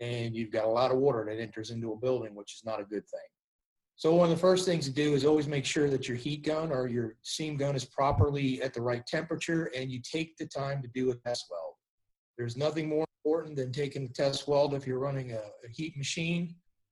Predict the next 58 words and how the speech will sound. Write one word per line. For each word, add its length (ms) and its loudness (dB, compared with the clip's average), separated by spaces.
onto 280 0
the 100 -2
roof, 440 4
where 140 -2
you 80 -2
take 240 -2
it 120 -4
and 120 -10
do 80 -4
it 80 -2
in 60 -4
a 40 -6
separate 400 0
area, 300 2
test 340 -2
your 120 -4
weld, 400 2
and 80 -6
make 180 -4
sure 220 -2
it's 140 -4
welded 340 0
properly. 480 0
Then 160 -2
you 100 -2
know 180 0
it's 160 -2
at 100 -4
the 80 -8
right 200 -4
temperature 460 -8
to 180 -8
actually 280 -8
weld 260 -2
the 80 -12
roof 240 -10
itself. 400 -2
If 160 0
you're 100 -4
hand 340 2
welding, 380 2
which 200 -2
a 60 2
lot 200 2
of 80 -2
times 320 -2
you 100 0
are, 140 4
especially 420 -2
around 240 -4
detail 400 0
work 300 0
or 80 -6
walls 560 0
or 100 -10
smaller 500 -4
areas 380 -2
or 100 -10